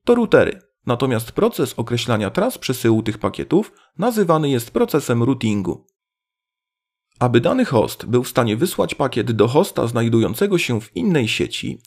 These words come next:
w ramach swojej konfiguracji musi mieć zdefiniowany adres tak zwanej bramy domyślnej.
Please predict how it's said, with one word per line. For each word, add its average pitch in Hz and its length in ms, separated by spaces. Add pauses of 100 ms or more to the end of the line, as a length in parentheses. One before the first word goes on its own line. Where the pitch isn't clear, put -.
w 123 100
ramach 123 300
swojej 202 320
konfiguracji 110 800
musi 208 300
mieć 151 200
zdefiniowany 143 760
adres 123 320
tak 113 160
zwanej 107 320
bramy 101 280
domyślnej. 98 640